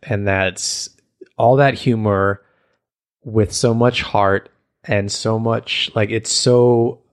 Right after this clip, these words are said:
inc-, it's so incredible that Thanksgiving, this big family time, he's trying to have this perfect meal for his family, um, but he's, um, in his subconscious is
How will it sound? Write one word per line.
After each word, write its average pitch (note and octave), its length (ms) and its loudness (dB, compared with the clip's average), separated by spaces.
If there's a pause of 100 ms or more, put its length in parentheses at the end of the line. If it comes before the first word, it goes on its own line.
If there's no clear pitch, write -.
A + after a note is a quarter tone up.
(320)
inc-, B2 340 -2
it's D3 220 -2
so E3 360 4
incredible C#3 500 2
that - 380 -2
Thanksgiving, A#2+ 500 2
this G#2 160 -2
big A#2 360 0
family A2+ 520 2
time, G#2+ 340 2
he's G#2+ 180 -2
trying A#2+ 360 -2
to A#2 380 -8
have A2+ 180 -2
this G#2+ 100 -2
perfect B2+ 640 -4 (720)
meal A#2 520 4
for A2 240 2
his G#2+ 120 0
family, G2+ 720 0 (880)
um, G2+ 380 2
but G#2+ 160 2
he's, G2+ 880 -2 (680)
um, G2 480 0 (240)
in A#2+ 120 -2
his B2+ 160 4
subconscious C#3 840 0
is G#2 640 0